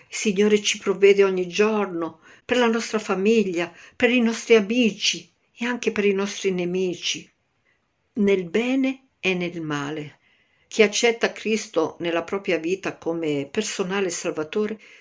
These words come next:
riceve la promessa di passare l'eternità con Dio nella gioia perfetta, ma anche che durante questa vita Dio si prenderà cura di lui.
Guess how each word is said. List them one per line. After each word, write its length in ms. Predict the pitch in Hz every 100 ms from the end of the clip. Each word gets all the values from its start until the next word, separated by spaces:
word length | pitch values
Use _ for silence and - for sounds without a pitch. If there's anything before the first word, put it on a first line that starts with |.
| _
riceve 640 | 214 226 226 277 262 240 180
la 140 | 170
promessa 500 | - 170 175 208 -
di 160 | 190 190
passare 580 | 185 - 240 214 -
l'eternità 800 | 165 170 190 185 190 196 277 277
con 240 | - 208 175
Dio 240 | 220 254
nella 340 | 220 190 180
gioia 380 | 170 220 226 220
perfetta, 720 | 202 185 - 165 151 - - 165 _ _ _ _ _ -
ma 240 | 190 208
anche 420 | 226 285 277 269
che 140 | - 180
durante 460 | 196 226 208 175
questa 320 | - 175 -
vita 360 | 175 254 277 175
Dio 320 | 160 262 302
si 160 | 262 220
prenderà 460 | 220 208 220 269
cura 360 | - - 330 294
di 140 | 185
lui. 420 | 170 202 190 151